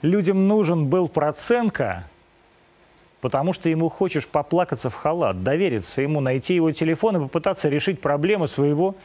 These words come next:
умирающего деда. Владимир Владимирович, я знаю, что от моего слова и от моей просьбы ничего не зависит, но мало ли,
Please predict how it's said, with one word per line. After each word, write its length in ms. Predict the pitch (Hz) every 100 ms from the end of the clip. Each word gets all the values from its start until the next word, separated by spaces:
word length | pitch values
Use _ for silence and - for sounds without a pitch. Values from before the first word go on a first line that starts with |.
| - - - _
умирающего 720 | 127 135 165 165 127 - 135 147
деда. 520 | 160 151 92 92 101 - _ _ _ _ _ _ _ _ _ _ _ 131
Владимир 300 | 151 196 175
Владимирович, 380 | 139 117 - - -
я 380 | 135 175 - - _ _ _
знаю, 340 | 120 127 196 170
что 140 | -
от 100 | 147
моего 240 | 151 151 151
слова 380 | - 208 190
и 20 | 139
от 120 | 127
моей 180 | 135 143
просьбы 640 | 143 185 185 131 135 110 101
ничего 360 | 131 139 160 160
не 100 | 143
зависит, 600 | 135 156 131 - 101 -
но 260 | 139 131 123
мало 260 | 170 214
ли, 220 | 113 98